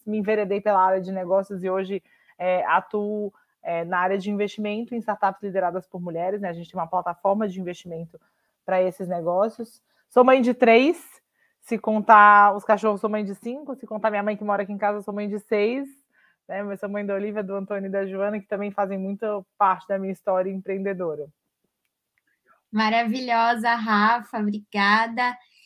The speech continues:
Speaker 2: E, Rafa, pra gente dar o start aqui, é uma pergunta que a gente quer trazer pra todas as nossas convidadas, e é uma coisa que a gente vai bater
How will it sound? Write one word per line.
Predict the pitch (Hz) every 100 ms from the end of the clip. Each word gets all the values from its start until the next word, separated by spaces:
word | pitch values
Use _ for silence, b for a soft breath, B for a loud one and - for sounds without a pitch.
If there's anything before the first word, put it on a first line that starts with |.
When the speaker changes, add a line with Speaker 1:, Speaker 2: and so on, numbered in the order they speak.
| _
Speaker 2:
E, | 339 392
Rafa, | 427 453 349 - 330
pra | 330 339
gente | 349 381 427 - 381 277
dar | 277 359
o |
start | 381 - 269 240 294 -
aqui, | 285 - 247 254
é | 247
uma | 254
pergunta | 240 233 233 262 262
que | -
a | 254
gente | 247 247 -
quer | 254 233
trazer | 262 240 220 226
pra | 240 233
todas | 247 254 311 311
as | 311 262
nossas | 262 - 277 -
convidadas, | 254 240 214 202 220 220 226 214
e |
é | 226
uma | 233 220
coisa | 240 254
que | 262
a |
gente | 247 254 220
vai | 220 226
bater | 240 240 254